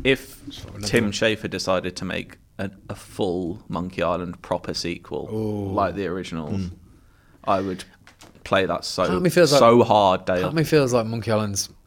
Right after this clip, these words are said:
Speaker 2: it's part of a bygone era now. I don't know if
Speaker 1: Don't
Speaker 2: we need
Speaker 1: know,
Speaker 2: to go
Speaker 1: but I'd
Speaker 2: back
Speaker 1: still
Speaker 2: to that.
Speaker 1: happily play it.
Speaker 2: Yeah. I just thought of another one, by the way, Dino Crisis. <laughs> I, I love Dino
Speaker 3: Yeah.
Speaker 2: Crisis as a kid, and the fact that they're redoing all this Resident Evil stuff,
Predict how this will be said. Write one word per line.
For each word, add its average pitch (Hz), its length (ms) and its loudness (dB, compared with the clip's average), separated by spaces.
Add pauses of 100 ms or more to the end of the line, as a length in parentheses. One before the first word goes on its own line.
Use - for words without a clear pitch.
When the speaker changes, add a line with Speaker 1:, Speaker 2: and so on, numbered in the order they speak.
(600)
Speaker 2:
it's - 180 -12 (160)
part 139 240 -2
of - 60 0
a 113 40 -6
bygone 135 360 6
era 113 280 4
now. 101 300 0
I 113 80 4
don't 123 200 4
know 120 80 0
if 117 80 0
Speaker 1:
Don't 139 140 -2
Speaker 2:
we 123 60 4
need 123 60 6
Speaker 1:
know, 123 40 6
Speaker 2:
to 120 60 4
go - 120 2
Speaker 1:
but - 60 8
I'd 120 60 6
Speaker 2:
back 110 160 4
Speaker 1:
still 143 260 4
Speaker 2:
to 113 60 -4
that. 113 80 2
Speaker 1:
happily 107 280 -2
play 90 280 -4
it. - 100 -8 (120)
Speaker 2:
Yeah. 117 360 -10 (400)
I 120 60 -2
just 123 120 0
thought 143 120 6
of 113 80 0
another 123 240 4
one, 104 80 0
by 98 120 -4
the 95 40 -6
way, 92 140 -6
Dino 107 340 -4
Crisis. - 580 -12 (200)
<laughs> - 180 -8
I, 147 720 2
I 143 180 6
love 139 300 4
Dino 135 180 8
Speaker 3:
Yeah. 131 60 6
Speaker 2:
Crisis 120 200 4
as - 40 0
a 120 60 0
kid, 135 160 6
and 127 120 0
the 127 60 -2
fact 151 160 2
that 143 100 2
they're 139 100 6
redoing 127 340 6
all 123 80 4
this 113 100 2
Resident 117 300 2
Evil 107 180 0
stuff, - 380 -8